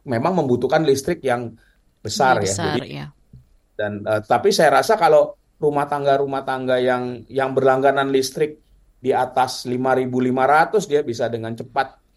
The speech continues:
Speaker 1: menaikkan ya ke
Speaker 2: Ya.
Speaker 1: delapan ribu atau sepuluh ribu dan pakai fast charging, dan itu bisa cas di rumah kita enam jam dari
Speaker 2: Ya.
Speaker 1: malam sampai pagi itu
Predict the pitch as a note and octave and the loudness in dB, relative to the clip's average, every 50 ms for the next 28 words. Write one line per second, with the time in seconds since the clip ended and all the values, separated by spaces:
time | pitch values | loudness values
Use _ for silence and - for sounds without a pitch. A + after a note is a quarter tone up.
0 | _ _ _ _ - B2 A#2 A2+ A2+ A#2 G#2+ - - C#3 C#3 C3 A#2 A#2 A#2 G2 | _ _ _ _ -6 -4 -2 0 0 0 -2 0 0 0 2 2 0 -2 0 -2
1 | - G2+ G#2 G2 F#2+ - A2+ A2 G#2+ G2+ - _ _ - _ - A2 - A2 G#2 | -2 0 0 0 0 0 -2 -4 -4 -6 -10 _ _ -8 _ -4 -4 -2 -4 -8
2 | - - - B2 A#2 A#2+ A#2 A#2+ A#2+ A#2 A#2+ A#3+ B3 F3 B2+ B2 - G#2 G#2 - | -8 -10 -6 -2 0 0 2 2 0 -2 -2 0 0 0 0 0 -2 -6 -6 -6
3 | - F2 - - A2+ G#2 - - C#3+ D#3+ F#3 B3 A3+ E3 C#3 C#3+ D3 G#3 F#3+ G#3 | -8 -10 -10 -10 -12 -8 -4 -2 -2 -2 -2 -2 -2 -2 -2 0 -2 -2 -2 -2
4 | G3+ B3+ G#3 - - - A3+ A3 A3+ A#3 A3+ A3 G#3+ G3+ G#3 C4 - E3 - E3+ | -2 -2 -2 -2 -2 -4 -4 -4 -2 -2 -2 -2 -2 -2 -4 -4 -6 -4 -2 0
5 | E3+ E3+ E3+ E3+ F3 F3+ F3+ E3+ C#3 B2+ E3 G#3+ G#3+ D#3+ C3+ B2 B2 C3 A#2+ - | 0 0 0 -2 -2 -4 -4 -4 -2 -2 -2 0 0 0 -2 -2 -2 -4 -6 -10
6 | - _ _ _ _ _ _ _ - G#3 B2+ B2 B2+ C#3 D3 D#3+ D#3+ D#3 C3+ A#2 | -12 _ _ _ _ _ _ _ -8 -4 -2 0 2 2 2 0 -2 -4 -6 -6
7 | A2+ - - - - G#2+ A2 G#2+ G#2+ A#2 B2+ F2 G#2+ A2+ - - C3 C3 | -6 -8 -8 -6 -4 -4 -2 -4 -4 -6 -8 -8 -8 -6 -4 -6 -6 -6